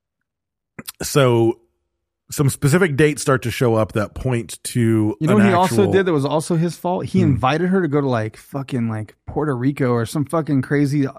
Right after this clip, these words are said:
Speaker 2: beach destination
Speaker 1: And then
Speaker 2: vacation.
Speaker 1: swapped women.
Speaker 2: Swapped women.
Speaker 1: Yeah.
Speaker 2: Fucking said, "You know what? I'm gonna take fucking Tina instead."
Speaker 1: Yeah,
Speaker 2: And that
Speaker 1: yeah.
Speaker 2: was, that's what fucking set her off. That
Speaker 1: Right.
Speaker 2: was the final thing. Like,
Speaker 1: Yeah.
Speaker 2: fuck. He should have known better.
Speaker 1: And I, they lived together for a while before their
Speaker 2: Yeah.
Speaker 1: breakup. So, I mean, she, like, she fully moved out, uh,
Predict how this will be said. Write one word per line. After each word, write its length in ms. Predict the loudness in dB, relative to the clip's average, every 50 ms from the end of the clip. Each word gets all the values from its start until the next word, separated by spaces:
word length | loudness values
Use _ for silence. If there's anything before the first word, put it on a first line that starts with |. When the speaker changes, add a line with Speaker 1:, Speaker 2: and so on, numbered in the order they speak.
| -16 -14 -8 -4
Speaker 2:
beach 260 | -2 -2 -2 -2 -2
destination 540 | -2 -2 -2 0 -2 -2 -2 -2 0 0 2
Speaker 1:
And 80 | 2 2
then 60 | 2
Speaker 2:
vacation. 240 | 2 2 0 2 2
Speaker 1:
swapped 300 | 2 4 2 2 0 -2
women. 440 | 0 2 4 4 4 2 0 0 0
Speaker 2:
Swapped 580 | -2 -2 -2 2 4 4 4 4 2 0 2 4
women. 400 | 4 6 6 6 6 6 4 4
Speaker 1:
Yeah. 340 | 4 4 4 4 2 2 0 _
Speaker 2:
Fucking 440 | _ -8 0 0 0 2 2 2 2
said, 260 | 2 4 4 4 4
"You 60 | 4 4
know 100 | 4 4
what? 80 | 4
I'm 80 | 2 2
gonna 120 | 2 0
take 240 | 2 2 0 0 2
fucking 320 | 0 -2 0 2 0 0
Tina 320 | 0 0 0 2 4 4 4
instead." 560 | 4 2 0 2 2 2 4 2 2 0 -2
Speaker 1:
Yeah, 40 | 0
Speaker 2:
And 120 | 0 2
that 140 | 2 2 2
Speaker 1:
yeah. 60 | 2
Speaker 2:
was, 120 | 2 2 2
that's 180 | 2 2 2 2
what 140 | 2 2
fucking 280 | 2 0 0 0 0 -4
set 180 | -2 -2 -2 0
her 120 | 0 2
off. 220 | 2 2 0 0
That 80 | 0 0
Speaker 1:
Right. 60 | 0 0
Speaker 2:
was 80 | -2
the 80 | -2 -2
final 240 | -2 -2 -2 -2 -4
thing. 260 | -4 -4 -4 -4 -4
Like, 160 | -6 -6 -4
Speaker 1:
Yeah. 140 | -4 -2 -2
Speaker 2:
fuck. 500 | -2 -2 -2 -4 -6 -8 -12 -16 -18 -20 _ _ _ _ -6
He 60 | -4 -4
should 200 | 0 0 0 0
have 80 | 0
known 240 | 0 2 2 2 2
better. 280 | 2 0 -2 -4 -4 0
Speaker 1:
And 160 | 2 4 4
I, 160 | 6 4 4
they 180 | 4 4 4 6
lived 200 | 6 6 4 4
together 320 | 4 4 4 6 4 4
for 180 | 4 4 4 6
a 60 | 6 6
while 380 | 6 4 4 4 6 4 4
before 380 | 4 2 2 2 2 4 4 4
their 120 | 4 4
Speaker 2:
Yeah. 60 | 4
Speaker 1:
breakup. 640 | 4 4 4 4 4 4 4 4 4 4 4 2 -2
So, 260 | -4 0 2 4 4
I 60 | 4 4
mean, 140 | 2 0
she, 100 | 0 0
like, 140 | -2 -4 -2
she 120 | -4 -4 -4
fully 300 | 0 2 4 4 4 4
moved 300 | 4 4 4 4 4 4
out, 180 | 4 2 2 0
uh, 80 | -6 -6